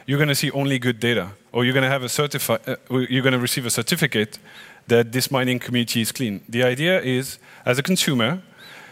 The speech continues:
the, your accountability, your link to that mine is gonna be established. You can't hide behind a long,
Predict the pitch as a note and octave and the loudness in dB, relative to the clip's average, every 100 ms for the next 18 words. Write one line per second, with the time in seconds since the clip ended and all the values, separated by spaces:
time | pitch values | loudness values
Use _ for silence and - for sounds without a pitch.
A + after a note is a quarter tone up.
0 | - A#2 B2 B2 A#2+ A#2+ B2+ D#3+ F3 E3+ | -14 2 4 4 2 2 2 2 -2 -4
1 | E3 C#3+ D3+ D3 A2+ G#2 C#3+ F#3 - - | -6 -4 -2 0 0 2 2 0 -2 -10
2 | - C#3 C3 B2 B2 B2 A#2+ A#2+ - - | -8 0 2 2 2 2 2 -2 -10 -8
3 | C3 C#3 D3+ D3 C3+ - D#3 A2+ A2+ - | -4 0 0 2 0 2 0 0 -4 -6
4 | C3 B2+ E3 E3+ B2 D3 C#3 A#2+ - - | -6 -2 -2 0 0 2 2 0 -6 -20
5 | - - - - B2 B2+ B2+ A#2+ A2+ - | -20 -20 -12 2 4 4 4 2 -2 -12
6 | - - - A#2+ C3 C3 C3 B2+ | -20 -8 0 4 4 4 0 -4